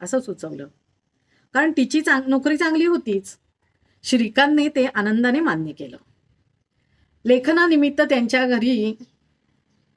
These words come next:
घरी राहणं त्याच्या वयस्क आईच्या दृष्टीनं सोयीचं होतं, त्यामुळे साधना तिच्या कामावर जास्त लक्ष देऊ शकली.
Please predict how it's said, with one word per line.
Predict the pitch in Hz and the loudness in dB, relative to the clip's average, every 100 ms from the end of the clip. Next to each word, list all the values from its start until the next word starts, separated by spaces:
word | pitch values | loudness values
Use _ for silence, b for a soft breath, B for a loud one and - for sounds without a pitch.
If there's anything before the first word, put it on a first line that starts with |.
| _ _ _ _ _ _ _ _ | _ _ _ _ _ _ _ _
घरी | 202 240 311 | -2 2 4
राहणं | 311 247 247 220 165 - _ _ - | 4 4 2 0 -4 -14 _ _ -4
त्याच्या | 214 247 | -2 0
वयस्क | 240 226 262 262 - - | 0 0 0 0 -6 -2
आईच्या | 196 208 247 | -2 -2 -2
दृष्टीनं | 226 214 - 226 | -2 -4 -4 -6
सोयीचं | 277 196 151 147 | -4 -4 -4 -8
होतं, | 127 - - _ _ _ _ _ _ _ _ | -16 -16 -20 _ _ _ _ _ _ _ _
त्यामुळे | 262 269 302 | 0 2 2
साधना | 302 202 190 240 254 | 2 0 2 0 0
तिच्या | 254 233 | -2 -4
कामावर | 233 208 202 208 208 | -2 0 0 -2 -2
जास्त | 214 254 - 359 | -2 -2 -2 -4
लक्ष | 262 - | -4 -6
देऊ | 190 170 156 | -8 -8 -10
शकली. | 143 - - | -14 -18 -20